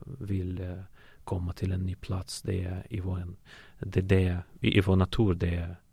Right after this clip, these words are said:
eh, så viktigt för oss. Vi kan inte leva utan detta, men det är en fråga av, av var en människa. Eh, sen så finns det en nivå av, eh, av nationer,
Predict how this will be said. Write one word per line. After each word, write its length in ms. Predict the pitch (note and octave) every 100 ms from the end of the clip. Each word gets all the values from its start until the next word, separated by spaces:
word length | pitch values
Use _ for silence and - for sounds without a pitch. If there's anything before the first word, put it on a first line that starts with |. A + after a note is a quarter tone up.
| - - -
eh, 60 | -
så 160 | -
viktigt 300 | F#2 F#2 -
för 140 | - F#2
oss. 160 | -
Vi 40 | F#2
kan 160 | F#2+
inte 320 | F#2 - F2+ - -
leva 500 | G#2+ F#2 A#2 G#2 F2+
utan 240 | F2+ F#2+ F2
detta, 300 | E2+ - F2+
men 200 | F2+ F2
det 140 | F2
är 40 |
en 100 | F2
fråga 480 | F2 G2 F2 F2+ F2+
av, 80 | F2 - -
av 260 | F#2 F2 F#2
var 200 | F#2 F2+
en 200 | F2 F2+
människa. 520 | F#2 F#2+ F#2+ - F#2 - - - - - - - - - -
Eh, 340 | G2 F#2 F#2+
sen 180 | - A#2
så 120 | A#2
finns 200 | A#2+ A#2+
det 80 | G#2
en 100 | G#2
nivå 400 | G2+ G2+ G2+ G2
av, 440 | G2 F2 F2 F2+
eh, 500 | F2+ F2 F2 E2+ -
av 100 | F2+
nationer, 640 | F#2+ - E3+ F#3+ F3+ F#3